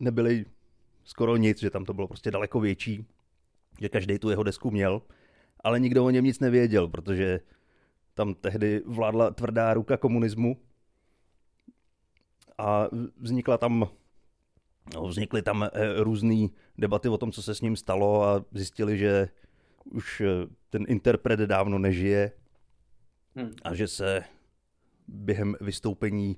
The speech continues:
Speaker 1: snad polil benzínem a zapálil, pak byla další báchorka o tom, že se mu nepovedlo vystoupení a že se rozloučil s publikem a zastřelil se. Takže několik desítek let,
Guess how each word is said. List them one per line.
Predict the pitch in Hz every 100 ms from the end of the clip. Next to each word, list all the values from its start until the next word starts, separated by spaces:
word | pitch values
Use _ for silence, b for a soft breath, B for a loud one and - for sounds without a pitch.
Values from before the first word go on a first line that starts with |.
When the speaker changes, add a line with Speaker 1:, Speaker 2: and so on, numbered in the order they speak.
| b b b b _
Speaker 1:
snad | 107 95
polil | - 101 104
benzínem | 101 98 92 98 101
a | 98
zapálil, | 98 - 107 104 101 101
pak | - 95
byla | 95 95
další | 92 95 - 113 - b b b b -
báchorka | 95 - 113 90 98
o | 98
tom, | 104 101
že | 101
se | -
mu | 110
nepovedlo | 110 - 107 107 101
vystoupení | 98 113 104 107 107 104 104 101
a | 92 b b b _
že | -
se | 110
rozloučil | 104 107 107 - 110
s |
publikem | - 107 117 - 104
a | 113
zastřelil | 104 - 120 113 110
se. | 113 110 - _ _ _ _ _ _ _ _ _ _ - -
Takže | 101 104 -
několik | 117 127 120
desítek | 113 - 123 120 120
let, | 113